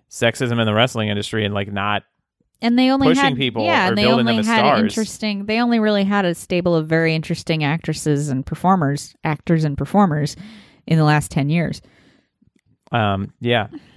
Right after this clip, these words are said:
Speaker 1: So I don't know. We'll see. Uh,
Speaker 2: Yeah.
Speaker 1: um, Chyna was pretty big.
Speaker 2: Yeah.
Speaker 1: Um, as far as that, but then
Speaker 2: Mm-hmm.
Speaker 1: she had a big falling out with them and then left. But,
Speaker 2: Yeah.
Speaker 1: uh,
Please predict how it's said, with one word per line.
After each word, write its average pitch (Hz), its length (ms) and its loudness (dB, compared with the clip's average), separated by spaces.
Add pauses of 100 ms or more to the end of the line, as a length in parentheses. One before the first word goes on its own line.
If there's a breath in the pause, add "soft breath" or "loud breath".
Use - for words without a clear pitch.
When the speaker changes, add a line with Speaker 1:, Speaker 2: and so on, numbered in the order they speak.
(240 loud breath)
Speaker 1:
So 143 180 4
I 180 60 6
don't 196 100 2
know. 180 120 4
We'll 120 140 -4
see. 147 320 -2
Uh, 135 320 0 (1040)
Speaker 2:
Yeah. 117 240 0
Speaker 1:
um, 104 100 -8
Chyna 165 440 2
was 107 180 0
pretty 107 260 -6
big. - 360 -10 (680)
Speaker 2:
Yeah. 160 260 0 (400)
Speaker 1:
Um, 95 540 -4 (1300)
as 120 100 -2
far 98 240 0
as 107 120 -4
that, 85 320 -2
but - 140 2
then 98 300 0
Speaker 2:
Mm-hmm. 80 200 -2
Speaker 1:
she - 160 -6
had 101 80 0
a 92 40 -4
big 98 180 -2
falling 98 300 -2
out 92 160 -4
with - 100 -6
them 87 200 -4
and 76 80 -10
then 67 100 -8
left. - 360 -6 (160)
But, - 20 -6
Speaker 2:
Yeah. 156 300 -2
Speaker 1:
uh, 104 340 0